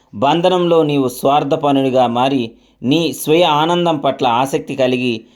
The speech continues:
నీవు ప్రేమను దుర్వినియోగపరుస్తావు. అన్నీ నీకే కావాలన్న వాంఛ కలిగి నీవు కోరుకున్న వస్తువులను సంపాదింప చూస్తావు.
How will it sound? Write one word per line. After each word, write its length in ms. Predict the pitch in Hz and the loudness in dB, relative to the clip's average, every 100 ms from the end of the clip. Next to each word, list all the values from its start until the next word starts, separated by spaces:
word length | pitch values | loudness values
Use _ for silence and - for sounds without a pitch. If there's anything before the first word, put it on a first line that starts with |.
| _ | _
నీవు 260 | 107 135 143 | -2 2 2
ప్రేమను 540 | 110 135 143 165 160 | 2 0 0 0 0
దుర్వినియోగపరుస్తావు. 1300 | 120 120 135 151 156 151 135 113 110 - 104 87 - _ _ _ _ | 0 0 0 2 2 0 0 0 -2 -2 -4 -4 -10 _ _ _ _
అన్నీ 300 | 104 135 160 | 0 2 4
నీకే 380 | 151 139 139 156 | 4 4 4 0
కావాలన్న 600 | 156 170 135 131 127 120 | 2 2 4 4 2 0
వాంఛ 440 | 117 113 139 143 160 | 0 0 -2 -2 -2
కలిగి 480 | 135 135 131 123 117 | 0 0 0 0 0
నీవు 200 | 123 120 | -2 -2
కోరుకున్న 580 | - 139 160 165 160 | 0 2 2 0 0
వస్తువులను 520 | 139 123 123 147 135 127 | 0 -2 -2 0 0 -2
సంపాదింప 680 | 117 117 117 139 135 127 120 | -4 -4 0 0 0 -2 -4
చూస్తావు. 520 | - 104 - 107 190 | -4 -6 -4 -4 -4